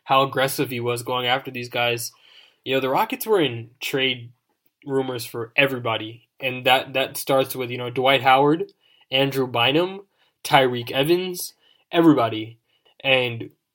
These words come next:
James Harden, although the, there was a rumor, I remember, of James Harden being talked about, shopped with the Dallas Mavericks and the Houston Rockets. And I saw that rumor, and I,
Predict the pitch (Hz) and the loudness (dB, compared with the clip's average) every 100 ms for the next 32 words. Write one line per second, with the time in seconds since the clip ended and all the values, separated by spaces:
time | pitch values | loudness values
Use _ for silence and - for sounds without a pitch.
0 | _ _ _ 147 135 160 175 190 185 143 | _ _ _ -10 0 2 2 4 4 2
1 | 117 _ _ _ _ _ - - 143 156 | -4 _ _ _ _ _ -8 4 6 8
2 | 156 143 131 139 - - 143 135 139 135 | 8 6 0 -8 -14 -14 -12 0 4 6
3 | 156 180 135 139 151 139 120 123 123 127 | 6 6 4 2 2 2 0 -2 -2 -2
4 | 123 120 117 120 117 120 127 127 131 131 | -2 -4 -2 -4 -6 -10 -6 -6 -4 -2
5 | 127 127 123 123 120 117 - - - 156 | -2 -4 -8 -8 -8 -12 -16 -8 -2 -2
6 | 147 123 117 117 - - - 143 135 - | -2 -4 -2 -2 -6 -10 0 4 4 0
7 | 131 123 123 123 123 127 135 131 123 120 | -10 -8 -8 -4 -2 -2 -2 -2 -2 -6
8 | - 123 123 123 123 123 120 117 - - | -10 -12 -12 -10 -4 -4 -6 -12 -14 -16
9 | _ _ - - 123 120 113 117 - 175 | _ _ -20 -8 -6 -4 -4 -4 0 2
10 | 165 120 120 120 117 117 123 123 120 | 2 0 -4 -4 -4 -6 -4 -2 -2